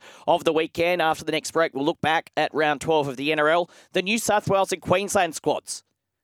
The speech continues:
You happy with what they've done? Uh, they officially get announced throughout today, but we sort of basically know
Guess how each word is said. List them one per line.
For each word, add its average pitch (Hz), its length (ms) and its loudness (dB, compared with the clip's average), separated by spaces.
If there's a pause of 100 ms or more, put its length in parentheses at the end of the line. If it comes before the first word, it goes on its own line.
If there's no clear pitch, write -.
You 131 140 -6
happy 196 280 -2
with 214 240 -4 (340)
what 180 160 2
they've 196 140 0
done? 214 300 0 (600)
Uh, 131 300 -2
they 147 160 2
officially 180 460 -2
get 143 120 -2
announced 147 360 -2
throughout 151 260 0
today, 151 320 0
but 143 140 -2
we 120 260 -8
sort 151 220 -6
of 120 120 -6
basically 131 400 -4
know 131 300 0